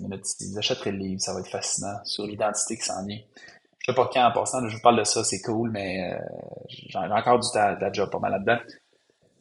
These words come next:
Puis c'est très, c'est très recherché, c'est très travaillé. C'est pas un livre d'inspiration, c'est pas un livre d'expérience, dans le sens juste, je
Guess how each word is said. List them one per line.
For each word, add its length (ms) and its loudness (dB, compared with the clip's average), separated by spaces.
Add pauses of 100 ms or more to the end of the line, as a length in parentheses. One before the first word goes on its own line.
Puis 80 0
c'est 160 6
très, 360 10
c'est 180 6
très 240 10
recherché, 440 8
c'est 140 6
très 140 10
travaillé. 460 8
C'est 180 0
pas 100 6
un 80 6
livre 160 4
d'inspiration, 640 4
c'est 100 -4
pas 100 -2
un 60 0
livre 200 2
d'expérience, 680 2
dans 80 0
le 40 -4
sens 320 -2
juste, 200 -2
je 100 -6